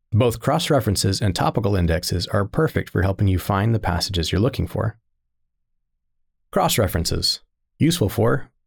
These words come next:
finding scriptures related to a specific verse. Cross-references offer an easy way to find verses that quote,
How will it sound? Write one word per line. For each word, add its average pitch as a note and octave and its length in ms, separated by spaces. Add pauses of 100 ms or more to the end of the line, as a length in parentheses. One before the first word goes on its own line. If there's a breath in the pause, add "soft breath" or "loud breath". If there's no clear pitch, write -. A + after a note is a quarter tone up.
(140)
finding D3+ 340
scriptures - 540
related G2 400
to E2+ 220
a F2 40
specific - 600
verse. - 400 (1400)
Cross-references C#3+ 720
offer G#2 340
an G2 140
easy C3 320
way F#2 240
to - 120
find G2 280
verses F2 320
that - 160
quote, D#3 360